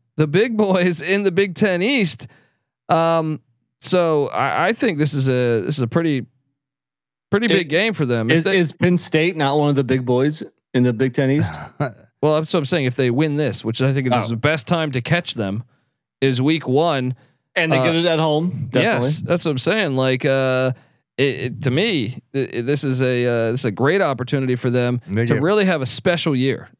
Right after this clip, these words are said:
Speaker 3: What, Maryland and Indiana are their other Big Ten East, uh,
Speaker 1: Yeah,
Speaker 3: games?
Speaker 1: that's what I'm saying. So, like, you look at this and you're like, if they get this,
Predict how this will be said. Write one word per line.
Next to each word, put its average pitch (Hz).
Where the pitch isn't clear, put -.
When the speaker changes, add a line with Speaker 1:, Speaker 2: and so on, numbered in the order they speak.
Speaker 3:
What, 110
Maryland 123
and 117
Indiana 120
are 110
their 104
other 113
Big 113
Ten 113
East, 113
uh, -
Speaker 1:
Yeah, 262
Speaker 3:
games? 123
Speaker 1:
that's 185
what 226
I'm 185
saying. 240
So, 180
like, 175
you 175
look 240
at 226
this 180
and 214
you're 208
like, 196
if 160
they 247
get 330
this, 190